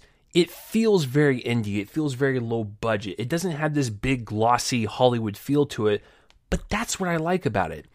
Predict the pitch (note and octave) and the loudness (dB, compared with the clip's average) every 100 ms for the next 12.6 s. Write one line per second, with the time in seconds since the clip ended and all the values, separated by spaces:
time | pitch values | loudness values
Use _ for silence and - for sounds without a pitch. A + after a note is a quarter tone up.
0 | _ - - _ - D3+ - - - - | _ -20 -20 _ -2 0 0 -2 -2 6
1 | G#3+ - - D#3 C#3+ G#2 F#2+ B2+ B2+ B2+ | 6 6 0 2 4 2 0 0 0 -2
2 | D3 - - F#3+ A3 - C3 G#2+ E2 - | -6 -8 -2 6 6 6 -2 -4 -8 -10
3 | - - _ - - - - C3+ A#2+ E3 | -14 -16 _ -20 -20 -8 0 0 2 2
4 | F3+ D#3 - D3 C#3+ C3+ B2+ A2+ G#2 A2 | 4 2 2 2 2 -2 -2 -2 0 0
5 | B2 - A#2+ B2 A2+ G#2 G2+ - D3+ D3+ | 0 -2 -4 -4 -4 -6 -6 0 2 2
6 | D3 C3+ A2+ G#2+ A2 A2 A2 - A2+ G#2 | 0 -4 -2 -2 -2 0 -2 -2 -4 -2
7 | G#2+ G2 F#2+ G#2 - A2+ G#2+ G2+ A2+ G#2 | 0 0 -2 -6 -2 -2 -2 -4 -2 -2
8 | G2 - F#2 - E3+ E3 D3+ - - - | -2 -8 -8 2 4 4 2 -4 -18 -4
9 | C3+ D#3+ - E3 D#3 F#3 F3+ E3+ C#3+ - | 2 2 2 0 4 6 6 2 0 0
10 | D3+ C#3 B2 B2+ B2 A#2 G#2+ A#2+ G#2 G2+ | 2 4 4 2 0 0 -2 -4 -4 -4
11 | A2+ G#2+ - A#2 G2+ A#2 C3 A2+ A2 G2 | -4 -4 -4 -4 -2 0 0 0 -4 -10
12 | G2+ C3 D#3+ A#2+ G2+ | -6 0 2 4 2